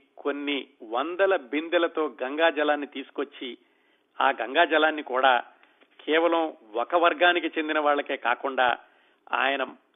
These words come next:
చెన్నపట్నంలో చుట్టుపక్కల ఉన్న వాళ్ళకి, చుట్టుపక్కల ఊళ్ళల్లో వాళ్ళందరికీ కూడా ఆ గంగా జలాన్ని పంచాడు.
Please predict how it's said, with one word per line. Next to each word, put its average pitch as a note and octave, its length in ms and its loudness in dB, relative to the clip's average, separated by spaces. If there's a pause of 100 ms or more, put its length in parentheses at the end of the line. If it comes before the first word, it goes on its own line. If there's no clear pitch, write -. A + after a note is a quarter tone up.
(100)
చెన్నపట్నంలో D#3 580 -2
చుట్టుపక్కల E3+ 600 -6
ఉన్న D#3+ 140 -4
వాళ్ళకి, D3+ 360 -2
చుట్టుపక్కల D#3 580 -6
ఊళ్ళల్లో C#3 420 -2
వాళ్ళందరికీ D#3 540 -4
కూడా D#3+ 220 0
ఆ C#3+ 120 0
గంగా B2+ 180 0
జలాన్ని A#2+ 300 -4
పంచాడు. G#2+ 360 -12